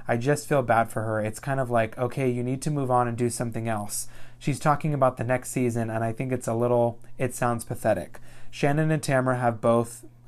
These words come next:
uh, Shannon and Tamra both have blocked me, so I don't know what's going on in their lives. I don't know. Maybe they've unblocked me now. I haven't checked lately."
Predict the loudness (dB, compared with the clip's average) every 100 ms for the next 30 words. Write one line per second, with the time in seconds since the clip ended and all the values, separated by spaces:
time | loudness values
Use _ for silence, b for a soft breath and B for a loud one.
0 | 0 2 2 2 4 4 0 -2 -2 -2
1 | 0 0 2 2 2 -2 0 0 0 -2
2 | -2 -2 0 2 6 4 4 0 0 -2
3 | -2 0 0 0 2 2 2 0 -2 -4
4 | -6 B B B 2 4 4 2 2 2
5 | 2 2 2 2 2 2 2 0 -2 0
6 | 0 0 -2 -4 -2 -2 -2 -2 -2 -2
7 | -4